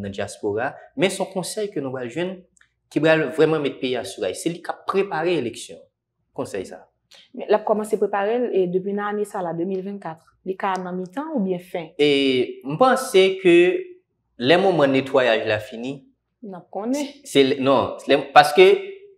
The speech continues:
Speaker 1: oh, pa gen ki nou konsey tou, menm lè w ap fè yon apwòch, w ap fè yon apwòch mistik, w ap fè yon apwòch politik. Pa gen ki moman de konfli,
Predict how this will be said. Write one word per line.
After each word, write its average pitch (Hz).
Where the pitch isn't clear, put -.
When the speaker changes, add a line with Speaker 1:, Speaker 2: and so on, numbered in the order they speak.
Speaker 1:
oh, -
pa 196
gen 226
ki 160
nou 143
konsey 120
tou, 139
menm 131
lè 127
w 110
ap -
fè 101
yon 98
apwòch, 95
w 101
ap -
fè -
yon 87
apwòch -
mistik, -
w 90
ap -
fè 95
yon 87
apwòch 85
politik. 101
Pa 135
gen 165
ki 147
moman 123
de 113
konfli, 135